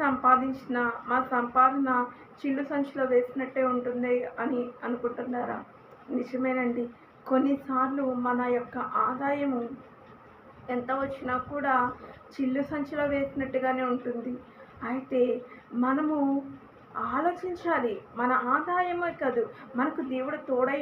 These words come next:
ఉన్నాడా లేదా, మనము దేవునికి విరుద్ధంగా ఏమైనా చేస్తున్నామా లేదా. కొన్నిసార్లు ఆయన పరీక్ష పెట్టడానికి కూడా చేస్తాడు. నీకు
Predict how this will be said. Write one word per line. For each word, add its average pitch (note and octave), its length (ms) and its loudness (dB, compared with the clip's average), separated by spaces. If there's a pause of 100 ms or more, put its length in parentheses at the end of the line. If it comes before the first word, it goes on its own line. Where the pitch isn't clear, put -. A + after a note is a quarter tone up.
ఉన్నాడా B3 400 2
లేదా, A#3+ 220 2 (120)
మనము D4 260 0 (180)
దేవునికి C4+ 380 -2
విరుద్ధంగా C4+ 520 -2
ఏమైనా C#4+ 380 0
చేస్తున్నామా C#4+ 720 -4
లేదా. - 220 0 (480)
కొన్నిసార్లు D#4+ 720 2
ఆయన C#4+ 140 2 (120)
పరీక్ష B3+ 260 0 (140)
పెట్టడానికి A#3+ 640 0
కూడా B3+ 240 0 (680)
చేస్తాడు. B3 500 0 (460)
నీకు D4 280 -2